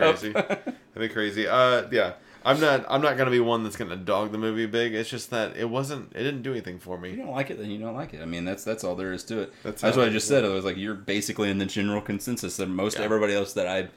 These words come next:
Speaker 1: have read reviews of online have been like, 'This isn't a great movie. It's
Speaker 2: Yeah.
Speaker 1: pretty lackluster.'"
Speaker 2: Yeah.
Speaker 1: It's like, if you went to the movie theaters and watched it,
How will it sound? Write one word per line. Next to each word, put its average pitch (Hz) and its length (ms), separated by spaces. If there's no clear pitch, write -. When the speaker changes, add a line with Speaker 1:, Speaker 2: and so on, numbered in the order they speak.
Speaker 1:
have 98 180
read 110 320
reviews 107 420
of 107 160
online 92 520
have 90 280
been 90 160
like, 82 320
'This 80 200
isn't 80 280
a 87 100
great 85 240
movie. 80 300
It's 151 80
Speaker 2:
Yeah. 135 160
Speaker 1:
pretty 104 180
lackluster.'" 80 640
Speaker 2:
Yeah. 95 260
Speaker 1:
It's 90 180
like, 87 320
if 92 140
you 110 100
went 110 180
to 98 40
the 92 80
movie 101 360
theaters 113 440
and 104 100
watched 113 300
it, 120 180